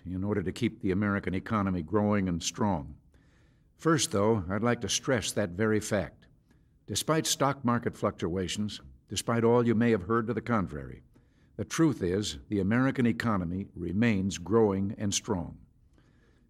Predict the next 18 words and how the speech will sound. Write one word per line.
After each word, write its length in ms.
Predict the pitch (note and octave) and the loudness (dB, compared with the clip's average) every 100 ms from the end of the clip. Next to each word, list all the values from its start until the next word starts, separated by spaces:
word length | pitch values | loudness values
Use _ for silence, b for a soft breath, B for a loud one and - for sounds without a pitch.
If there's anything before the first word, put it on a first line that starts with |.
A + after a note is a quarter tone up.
| _ | _
As 220 | G2 G#2+ G2+ | -2 0 4
usual 320 | D3 G#2 A2 | 4 4 2
with 180 | G#2 G#2+ | 2 0
economics, 600 | G#2 G2 F#2+ F2+ A2 A2 | 0 0 0 0 -4 -6
it's 180 | F#2+ | -6
the 160 | - F2+ - | -6 -8 -4
figures 440 | - A#2+ G2 F#2 | 0 2 0 0
that 140 | G2+ - | -2 0
tell 220 | A2+ G#2 | 0 0
the 80 | G#2 | 0
story. 500 | - B2 F#2 C#2+ - - _ _ b b b b - | 0 0 0 -4 -12 -20 _ _ b b b b 0
During 240 | C#3+ D3 | 4 4
the 80 | A2+ | 2
third 340 | - D#3 C#3 | 0 0 -2
quarter 340 | - C3+ A2+ G2+ | -2 2 4 2
of 100 | F#2+ | 2
this 260 | A#2 - | 0 0
year, 340 | A#2 F#2+ D2 | 2 2 0